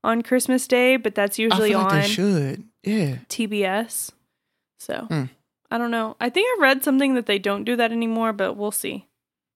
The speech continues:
Speaker 2: Why? Man, why are, be-, why are
Speaker 1: I
Speaker 2: we
Speaker 1: don't
Speaker 2: going
Speaker 1: know.
Speaker 2: away from things that, like,
Speaker 1: Capitalism.
Speaker 2: And, and the thing is, some things are good to go away from. But, bruh,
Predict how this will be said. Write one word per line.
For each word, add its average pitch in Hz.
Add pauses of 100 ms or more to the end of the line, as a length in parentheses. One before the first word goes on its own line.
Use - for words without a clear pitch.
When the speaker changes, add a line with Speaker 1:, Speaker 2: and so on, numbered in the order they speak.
(140)
Speaker 2:
Why? 202
Man, 190
why 233
are, 247
be-, 226
why 226
are -
Speaker 1:
I 226
Speaker 2:
we 247
Speaker 1:
don't 226
Speaker 2:
going 233
Speaker 1:
know. 214
Speaker 2:
away 208
from 196
things 180
that, 160
like, -
Speaker 1:
Capitalism. 285 (1120)
Speaker 2:
And, 196
and 247
the 247
thing 302
is, 277
some 302
things 254
are 190
good 175
to 160
go 151
away 143
from. 127
But, 226
bruh, 339